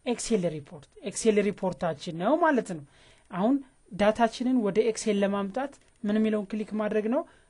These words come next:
ሪፖርቱን ከከፈትን በኋላ ኤክሴል የሚለውን ክሊክ ነው።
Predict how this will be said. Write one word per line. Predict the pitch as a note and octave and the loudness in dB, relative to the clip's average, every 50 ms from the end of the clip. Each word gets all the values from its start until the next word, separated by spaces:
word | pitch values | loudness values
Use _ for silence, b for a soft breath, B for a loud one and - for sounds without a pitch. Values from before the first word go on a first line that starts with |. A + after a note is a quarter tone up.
| _ | _
ሪፖርቱን | F#3 F#3 G#3+ G#3 - G#3+ G#3 G#3 - A3+ G3+ | -2 -2 -2 2 2 0 0 0 -2 -6 -4
ከከፈትን | - G3+ - - G3 G3 - G3 G3 - F#3+ | -4 -6 -6 -6 -6 -6 -6 -6 -6 -6 -6
በኋላ | E3+ F#3 F#3 F#3 F#3 A3 C4+ C4 B B B B B _ | -4 -4 -4 -2 -2 -4 -4 -6 B B B B B _
ኤክሴል | - A3+ A3 - - - G3+ F#3+ | -4 -4 -4 -4 -4 -2 -2 -2
የሚለውን | F#3 F#3 F3 E3 E3 D#3+ D3+ | -2 -2 -4 -6 -8 -10 -12
ክሊክ | C#3 E3 D#3 C#3+ - - | -14 -14 -14 -14 -16 -18
ነው። | C3+ - | -20 -20